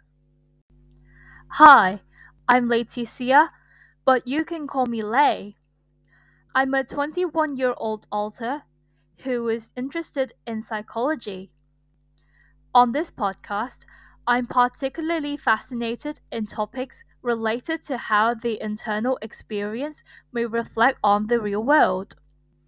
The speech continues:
In my free time, I like to read modern fantasy or anything else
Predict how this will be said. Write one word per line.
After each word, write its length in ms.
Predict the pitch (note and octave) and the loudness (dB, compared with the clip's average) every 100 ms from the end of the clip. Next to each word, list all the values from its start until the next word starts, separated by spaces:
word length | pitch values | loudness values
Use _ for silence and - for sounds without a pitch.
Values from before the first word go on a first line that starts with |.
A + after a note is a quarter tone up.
| _ _ _ _ _ | _ _ _ _ _
In 140 | C4 C4 | 0 4
my 160 | C4+ | 2
free 300 | C4+ C#4+ D#4+ | 2 -4 -4
time, 480 | F#4 A#3+ F#3+ G3 A3 _ _ _ - | -6 -4 -4 -4 -10 _ _ _ -4
I 100 | A#3+ | -2
like 300 | A#3 B3 D4+ | 2 0 0
to 140 | - D#4 | -4 -6
read 260 | C#4 B3 - | -6 -8 -6
modern 380 | A3 A#3 B3+ C4 | -4 -4 -6 -4
fantasy 680 | G#3 G#3 A#3+ - B3+ D#4 - - - _ - | -4 -4 -8 -10 -8 -10 -12 -20 -20 _ -2
or 200 | A3+ - | -2 0
anything 460 | B3 D4 E4 F4 - | -4 -6 -8 -8 -2
else 320 | A3 A3+ | 0 0